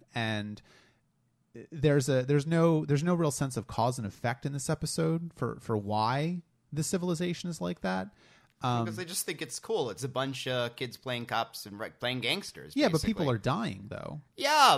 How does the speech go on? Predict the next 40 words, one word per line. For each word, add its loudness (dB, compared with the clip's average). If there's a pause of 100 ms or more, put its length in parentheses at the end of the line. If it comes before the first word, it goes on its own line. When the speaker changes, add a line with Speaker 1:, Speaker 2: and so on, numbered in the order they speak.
(100)
Speaker 2:
but, 8
I 6
mean, 0
maybe 0
just -10
death 0
is -4
cheap. -4
But -2
my 10
question 2
is, 0 (340)
let's 2
talk 6
about 2
something -2
much 0
more 0
interesting. -6 (220)
Why 8
haven't 6
the -2
Klingons 0
found -2
this -12
planet, -10
by -4
the -10
way? -8 (340)
The -2
ruthless 2
Klingons 0
who -4
would 0
be -4
wonderful 4
in 2
overnight 2
changing -2
a 0